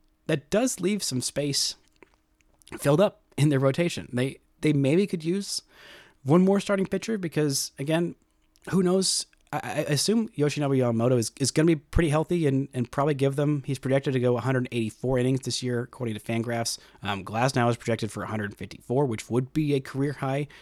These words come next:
in Major League Baseball. I'm, I'm pretty darn sure for him. Um, Bobby Miller is projected for about a hundred fifty innings. Buehler is projected for a hundred thirty-one. So there is still some room in their rotation,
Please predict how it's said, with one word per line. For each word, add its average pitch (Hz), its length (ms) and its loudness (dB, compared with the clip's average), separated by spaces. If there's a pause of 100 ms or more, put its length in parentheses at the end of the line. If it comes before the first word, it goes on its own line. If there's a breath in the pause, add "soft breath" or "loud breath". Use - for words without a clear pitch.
(120)
in 127 100 2
Major 135 220 2
League 127 100 -2
Baseball. 143 500 -2
I'm, 120 280 -6
I'm 117 100 -2
pretty 135 220 -4
darn 131 100 -2
sure 127 220 -4
for - 160 -16
him. 156 260 -4 (360 loud breath)
Um, 104 520 -4
Bobby 117 220 0
Miller 127 240 0
is 127 80 -2
projected 127 320 -4
for 131 80 -2
about 127 160 0
a - 20 -4
hundred 127 300 0
fifty 117 200 -4
innings. 131 360 -2
Buehler 110 420 -4
is 123 120 -2
projected 117 420 -6
for 123 120 -6
a 113 40 -4
hundred 117 360 -2
thirty-one. 120 440 -2
So 165 240 -6 (400 loud breath)
there 220 180 -4
is 285 200 -2
still 180 520 0 (120)
some 131 260 4
room 143 160 6
in 123 160 2
their 117 140 4
rotation, 120 580 0